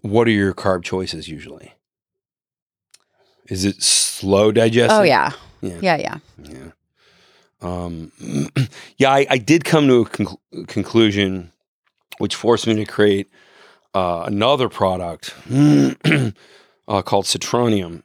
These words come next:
Speaker 1: This product takes, it changes the glycemic index of
Speaker 2: Of
Speaker 1: the, you know, the carbohydrate.
Speaker 2: Does it have some kind of white bean extract or something?
Speaker 1: Um, citrus peel.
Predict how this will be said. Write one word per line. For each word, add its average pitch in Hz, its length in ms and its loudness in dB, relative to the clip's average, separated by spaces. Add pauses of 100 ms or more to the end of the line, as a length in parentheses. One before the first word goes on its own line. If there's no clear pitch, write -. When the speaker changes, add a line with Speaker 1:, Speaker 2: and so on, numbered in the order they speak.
(140)
Speaker 1:
This 117 500 2
product 101 680 -2 (540)
takes, 117 520 0
it 123 140 -6
changes 120 460 2
the 110 80 2
glycemic 104 520 0
index 107 640 -4
of 104 100 -4
Speaker 2:
Of 180 300 0
Speaker 1:
the, 95 480 -6
you - 160 -14
know, 95 140 -8
the 92 80 -10
carbohydrate. 90 520 -8
Speaker 2:
Does 180 140 0
it 175 100 2
have 165 140 0
some 165 180 0
kind 156 200 0
of 143 260 0
white 147 280 0
bean 151 240 2
extract 147 580 -2
or 139 80 -2
something? 139 680 0 (160)
Speaker 1:
Um, 95 400 -2
citrus - 640 0
peel. 98 380 -8